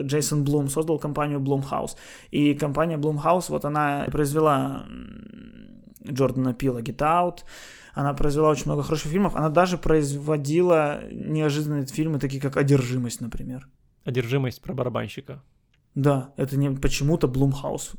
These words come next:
Speaker 1: <laughs> студия,
Speaker 2: Мгм.
Speaker 1: которая в основном, э, на ужасах. Например, Blumhouse, э, произвёл фильм, который м-,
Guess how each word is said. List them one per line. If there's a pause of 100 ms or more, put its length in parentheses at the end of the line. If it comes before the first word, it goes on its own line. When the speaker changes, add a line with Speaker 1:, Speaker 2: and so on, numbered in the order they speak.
Speaker 1:
<laughs>
студия,
Speaker 2:
Мгм.
Speaker 1:
которая
в
основном,
э,
на
ужасах. (480)
Например,
Blumhouse,
э,
произвёл
фильм,
который
м-,